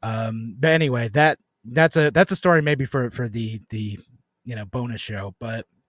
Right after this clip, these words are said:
um, no, like, to me, like, this is just wild incompetence. That, and I say, like, there, there's sometimes that, that line, right? Like, where it's like, something is, is so incompetent that it ends up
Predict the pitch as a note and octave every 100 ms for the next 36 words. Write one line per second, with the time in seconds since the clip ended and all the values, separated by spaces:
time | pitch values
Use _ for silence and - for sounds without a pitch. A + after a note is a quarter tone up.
0 | _ _ _ _ _ _ _ - C3 B2
1 | B2 B2 A#2+ _ _ _ _ - F3 F3+
2 | D#3 D#3+ _ _ _ _ _ _ _ _
3 | _ _ - F3+ G#3+ G3 D3+ D#3+ - C3+
4 | D3 - B2+ A#2+ A2 G#2 G#2 G2 A#2+ G#3+
5 | F3+ G#3+ G#3+ G3 D#3+ E3 - - - F3+
6 | F3+ F3+ A#3+ A3+ A3 F3+ F3+ D3+ D3+ A2
7 | C3+ B2 A2 A2 A#2 - A#2 A#2 B2 B2
8 | B2 A#2 B2+ A2+ _ _ _ _ - F#3
9 | G3 F3+ D#3 D3 A2+ - C#3+ C3 - D#3+
10 | E3 E3 C#3 D3 C#3 C3 C#3 G#2 B2 A#2
11 | C3+ C3+ C3